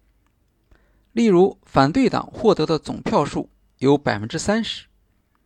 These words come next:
而当选议员人数却不到百分之十。在集选区，就算有一位反对党得票很高，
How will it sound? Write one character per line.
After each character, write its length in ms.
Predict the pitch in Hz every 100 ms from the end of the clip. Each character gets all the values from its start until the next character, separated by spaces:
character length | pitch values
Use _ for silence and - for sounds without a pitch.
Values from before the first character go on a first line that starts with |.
| _ _
而 220 | - 180 190
当 280 | - 262 254
选 200 | - 110
议 120 | 208 175
员 220 | 135 135
人 200 | 113 127
数 260 | - - _ _ _ -
却 240 | - 131
不 140 | -
到 160 | 165 127
百 180 | - 113
分 160 | 110
之 140 | 127 156
十。 360 | - - 131 _ _ _ _ _ _ _ _ _ _ _ _ _ _ _ _ _ _ _ -
在 240 | 233 208
集 200 | 190 220
选 200 | 160 113
区， 300 | - 151 - _ _ _ _ -
就 180 | 254 220
算 280 | 208 156
有 200 | 117 120
一 140 | 123 170
位 180 | 226 165
反 220 | 127 113
对 180 | 160 131
党 220 | 127 - _ _ -
得 120 | 135
票 220 | 180 165
很 220 | 127 -
高， 300 | 123 135 -